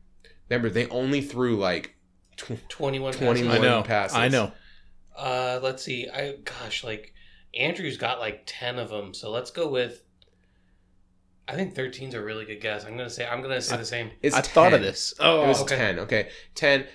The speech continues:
Speaker 1: Uh, K J got targeted six times. Bobby got targeted three. And, I mean, we were, re-, and then, uh, of course, uh, our boy Michael Kendricks got targeted once,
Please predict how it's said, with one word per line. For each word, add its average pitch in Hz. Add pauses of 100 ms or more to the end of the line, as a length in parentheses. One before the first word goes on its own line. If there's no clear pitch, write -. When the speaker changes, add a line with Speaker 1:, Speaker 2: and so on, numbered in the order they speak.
(160)
Speaker 1:
Uh, 107
K 143
J 165
got 160
targeted 139
six -
times. 98
Bobby 107
got 123
targeted 107
three. 107 (380)
And, 117 (260)
I 127
mean, 117
we 143
were, 120
re-, 107
and 117
then, 107
uh, 92
of 98
course, - (140)
uh, 92 (140)
our 117
boy 117
Michael 113
Kendricks 98
got 90
targeted 98
once, 85